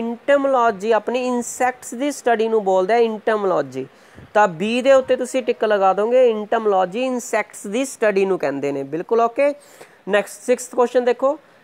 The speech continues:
ਐਕਟਿੰਗ ਥੀਏਟਰ। ਤਾਂ ਇਸ ਦਾ ਮਤਲਬ ਇਹਦਾ ਆਪਸ ਵਿੱਚ ਕੀ ਰਿਲੇਸ਼ਨ ਬਣਾਓਗੇ? ਵੀ ਜਿਹੜੀ ਆਪਾਂ ਐਕਟਿੰਗ ਕਰਦੇ ਹੈਗੇ ਆ, ਤਾਂ ਐਕਟਿੰਗ ਆਪਾਂ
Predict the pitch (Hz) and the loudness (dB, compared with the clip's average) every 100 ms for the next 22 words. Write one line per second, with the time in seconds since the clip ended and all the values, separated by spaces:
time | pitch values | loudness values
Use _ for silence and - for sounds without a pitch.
0 | _ _ 202 220 - - 285 294 277 294 | _ _ -2 -2 -4 -2 0 2 2 2
1 | 285 - 226 208 170 131 120 _ _ - | 0 0 2 2 2 0 -2 _ _ -20
2 | - - 214 220 214 - 247 208 294 285 | -20 0 4 4 2 0 -2 2 2 4
3 | 269 262 262 247 277 262 254 247 240 233 | 2 4 6 6 4 2 2 -2 -2 -4
4 | 240 233 220 214 226 214 214 190 185 214 | -2 0 0 0 0 0 2 2 2 2
5 | 269 - - _ 190 214 226 240 277 285 | 0 -2 -16 _ -6 -4 0 2 4 2
6 | - 277 226 - - 294 294 262 220 196 | 4 2 2 -2 -4 -2 0 2 2 2
7 | 220 208 190 196 208 240 254 240 226 - | 2 2 2 2 2 2 0 0 -2 -4
8 | 262 247 240 254 | -2 0 0 0